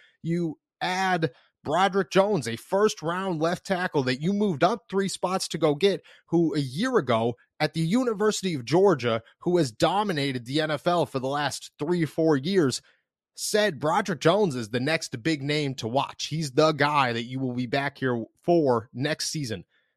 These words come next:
And he was. The Steelers went and got him. So there's gotta be high expectations there.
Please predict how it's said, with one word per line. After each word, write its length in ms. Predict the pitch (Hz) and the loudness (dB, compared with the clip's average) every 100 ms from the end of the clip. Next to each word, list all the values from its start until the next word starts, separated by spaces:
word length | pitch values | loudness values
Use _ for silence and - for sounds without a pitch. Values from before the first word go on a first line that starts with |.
| _ | _
And 80 | 117 | 0
he 80 | 135 | 0
was. 480 | 135 185 180 - - | 2 2 0 -4 -10
The 80 | 117 | -8
Steelers 480 | - 156 156 151 | -4 -2 0 0
went 240 | 135 156 156 | -2 -4 -4
and 180 | 139 127 | -6 0
got 280 | 131 143 143 | 2 4 2
him. 200 | 113 - | -2 -8
So 180 | - 147 | -4 -2
there's 240 | 170 156 | -2 -4
gotta 320 | 175 170 180 | -6 -4 -6
be 100 | 165 | -6
high 300 | 143 160 165 | -6 -4 -4
expectations 800 | 160 - 156 143 160 143 139 127 | -4 -2 -2 0 -2 -2 -4 -2
there. 300 | 135 143 113 | -2 -2 -4